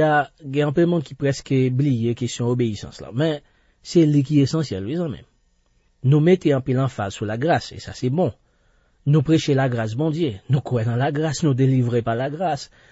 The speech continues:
Nou prezève pa lagras. Nou grandi pa lagras. Nou va menm rive nan syèl lan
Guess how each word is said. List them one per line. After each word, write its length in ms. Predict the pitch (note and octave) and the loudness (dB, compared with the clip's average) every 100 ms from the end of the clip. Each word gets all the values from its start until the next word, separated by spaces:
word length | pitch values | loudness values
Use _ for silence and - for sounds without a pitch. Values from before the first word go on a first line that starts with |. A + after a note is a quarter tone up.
| - | 2
Nou 220 | E3 D#3 | 4 4
prezève 600 | D3+ D3+ D3+ C#3 A#2+ B2 A#2+ | 4 4 4 4 4 4 4
pa 140 | B2 | 2
lagras. 460 | B2+ E3 F3 F3+ - | 0 -2 -2 -2 0
Nou 80 | E3 D3 | 0 0
grandi 560 | D3+ E3 C#3+ B2 B2+ C3 | 2 4 4 4 4 4
pa 120 | B2 | 2
lagras. 560 | C3+ E3+ G3+ G3+ D3 - - _ _ - | 0 0 2 2 0 -6 -20 _ _ 2
Nou 160 | E3 | 4
va 80 | C#3+ | 4
menm 240 | C3+ C3+ C#3 | 4 4 4
rive 380 | C3 D3+ C#3+ D3 | 4 2 4 4
nan 140 | C#3 B2+ | 4 2
syèl 220 | - B2 | 0 0
lan 200 | B2 A#2+ | 0 -2